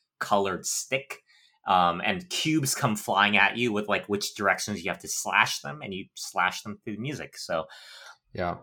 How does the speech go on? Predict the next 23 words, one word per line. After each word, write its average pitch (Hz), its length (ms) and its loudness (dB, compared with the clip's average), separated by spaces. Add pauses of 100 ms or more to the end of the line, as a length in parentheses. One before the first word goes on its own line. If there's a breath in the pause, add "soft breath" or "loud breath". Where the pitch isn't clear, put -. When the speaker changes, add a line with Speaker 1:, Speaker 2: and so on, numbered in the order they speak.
(640)
Speaker 2:
If - 140 2
I 127 120 12
have 165 160 6
to 151 100 6
recommend 101 480 2
one 92 280 0
game 87 300 0
for 98 140 -4
this 90 160 -4
entire 90 360 -2
episode, 104 440 0
it 98 40 4
would 90 160 0
definitely 87 340 -4
be 87 120 -2
Beat 92 260 -6
Saber, 95 320 -2
even 92 200 -2
though 90 100 -4
I 87 100 -6
haven't 87 260 -6
played 87 220 -6
it. - 160 -6